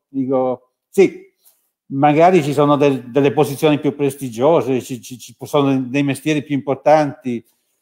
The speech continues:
ehm, ma qui val proprio la pena di provarci, eh. Fatevi un giro nel turismo,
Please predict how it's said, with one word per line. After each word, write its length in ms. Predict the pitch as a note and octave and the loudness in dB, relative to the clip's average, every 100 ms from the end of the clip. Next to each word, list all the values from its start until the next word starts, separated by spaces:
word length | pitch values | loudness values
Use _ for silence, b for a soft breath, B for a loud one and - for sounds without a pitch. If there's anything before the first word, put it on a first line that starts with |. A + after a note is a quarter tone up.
| _ _ _ | _ _ _
ehm, 320 | A#2+ A#2+ A#2+ A#2+ | -12 -8 -8 -8
ma 260 | B2+ C3+ C3+ | -2 -2 0
qui 840 | F3+ F#3+ F3+ D3 C3+ B2+ A#2 A2+ - _ _ - | 4 6 6 6 4 2 0 -6 -12 _ _ -4
val 280 | B2+ D3 | 2 2
proprio 280 | D3 F3+ F3 | 4 2 4
la 80 | D#3+ | 4
pena 260 | E3 F3+ D#3+ | 4 2 2
di 160 | D#3+ | 0
provarci, 600 | C#3+ C#3+ A2 E2+ - B2 | 2 4 4 0 -6 -8
eh. 180 | C3+ C3+ | -6 -4
Fatevi 380 | - F#3+ G#3 G#3 | 0 2 4 2
un 120 | G3+ | 0
giro 280 | E3 F3 D3+ | -2 -2 -2
nel 180 | C3+ B2 | -4 -6
turismo, 640 | C3 A#2+ G2 G2 F2+ - | -10 -10 -12 -16 -20 -20